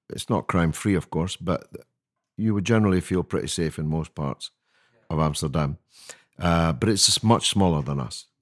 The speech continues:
It's less than one million. We are more than eight million. Uh,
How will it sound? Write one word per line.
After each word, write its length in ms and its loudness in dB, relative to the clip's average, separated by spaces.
It's 200 -8
less 200 0
than 120 -2
one 200 0
million. 320 -2
We 120 -2
are 260 -4
more 180 -2
than 140 -2
eight 160 -2
million. 320 -6
Uh, 400 2